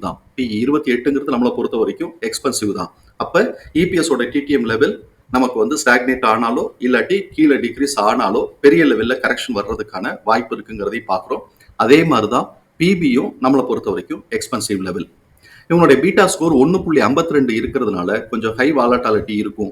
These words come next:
அப்படிங்கிறத நம்ம புரிதலுக்குள்ள எடுத்துக்கிறோம். இவங்களுடைய குவார்ட்டர்லி பெர்ஃபார்மன்ஸஸை பார்க்கும்போது ஃபோர்த் குவார்ட்-, ஃபோர்த் குவார்ட்டருடைய ரிசல்ட் வந்திருக்கு. அதனால year on year கம்பேரிசன்ங்கிறது மார்ச் டூ தௌசண்ட் டுவெண்ட்டி ஃபைவ் மார்ச் டூ தௌசண்ட் டுவெண்ட்டி ஃபோரையும் கம்பேர் பண்ணும்போது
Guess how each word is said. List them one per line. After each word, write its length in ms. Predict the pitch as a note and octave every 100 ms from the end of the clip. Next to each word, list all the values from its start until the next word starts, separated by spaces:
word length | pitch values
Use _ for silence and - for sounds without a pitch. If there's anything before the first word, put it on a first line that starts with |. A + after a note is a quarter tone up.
| -
அப்படிங்கிறத 480 | G2 A2+ G2 F#2+ D3
நம்ம 120 | B2 G2
புரிதலுக்குள்ள 420 | C3 B2 G#2 G#2+ A2
எடுத்துக்கிறோம். 400 | - - - - _ _ _ _ - _ _ _ - - _ _ -
இவங்களுடைய 420 | D#3 D#3+ C3 G#2+ C#3+ G#3 - -
குவார்ட்டர்லி 400 | E3 G#3 G3+ F#3+
பெர்ஃபார்மன்ஸஸை 640 | D3 - D3 C#3+ - A2+ G#2 -
பார்க்கும்போது 480 | G#2+ - F#2+ F#2 C3+ - -
ஃபோர்த் 260 | C#3+ E3 D#3
குவார்ட்-, 220 | C#3 - -
ஃபோர்த் 300 | D#3+ E3 D3
குவார்ட்டருடைய 380 | B2 A#2+ A2+ A2
ரிசல்ட் 280 | A2 C#3 B2+ G#2
வந்திருக்கு. 340 | G#2 G2+ - E3 -
அதனால 220 | A#2 B2 C#3 A#2+
year 120 | C#3 C3
on 80 | B2
year 120 | D3+ E3+
கம்பேரிசன்ங்கிறது 800 | B2 B2+ B2+ A#2 A#2+ A2 G2 F3 G3 A2
மார்ச் 240 | B2 - -
டூ 80 | C#3
தௌசண்ட் 280 | C#3 B2 A2 A2+
டுவெண்ட்டி 260 | G#2+ B2+ -
ஃபைவ் 200 | A2 C3 -
மார்ச் 240 | A2 A2+ -
டூ 60 | B2
தௌசண்ட் 280 | A#2+ A2 G#2 -
டுவெண்ட்டி 240 | A2 B2 -
ஃபோரையும் 480 | C3 C#3 G2+ F#2 - _ - _ -
கம்பேர் 380 | A#2+ C3 D#3+ -
பண்ணும்போது 420 | C3+ C3+ A#2 G2